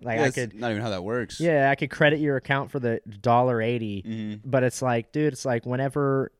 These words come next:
Speaker 1: I just don't understand how people just, like, can't just take the L and just move on, you know?
Speaker 2: Right. It's like somebody who, like, pulls around, like, they, like, forgot the sauce, so they pull around and stop and then go in the restaurant to get the right sauce, and it's just like,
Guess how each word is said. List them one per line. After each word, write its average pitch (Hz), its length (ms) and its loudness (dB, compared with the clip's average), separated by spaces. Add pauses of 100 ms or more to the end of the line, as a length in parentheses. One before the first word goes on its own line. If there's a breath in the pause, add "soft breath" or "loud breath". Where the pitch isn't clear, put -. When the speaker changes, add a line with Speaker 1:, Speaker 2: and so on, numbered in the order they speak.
(480 soft breath)
Speaker 1:
I 131 100 0
just 139 100 -4
don't 165 80 0
understand 135 440 -4
how 120 60 -4
people 120 320 -4
just, 107 220 -6
like, 95 400 -2 (380)
can't 117 200 -6
just - 180 -10
take 117 220 -4
the 104 160 -2
L 101 180 0
and 95 80 -6
just 95 140 -12
move 98 200 -2
on, 95 260 -4
you 92 80 -8
know? 95 240 -6 (380 loud breath)
Speaker 2:
Right. 113 300 0
It's 113 160 -6
like 123 160 0
somebody 113 380 0
who, 110 120 -2
like, 90 220 -4
pulls 98 300 -6
around, 87 420 -2
like, 87 140 -10
they, 87 120 -4
like, 85 140 -6
forgot 80 360 -10
the 80 80 -14
sauce, 82 560 -10
so - 120 -16
they 82 120 -6
pull 90 200 -8
around 85 320 -6
and 76 120 -14
stop 78 380 -8
and 78 100 -14
then 76 80 -14
go 76 120 -12
in 78 220 -12
the 78 60 -10
restaurant 78 560 -12
to 87 80 -16
get 80 140 -12
the 80 60 -14
right 78 220 -12
sauce, 78 340 -12
and 85 120 -12
it's 82 140 -14
just - 140 -14
like, 73 200 -14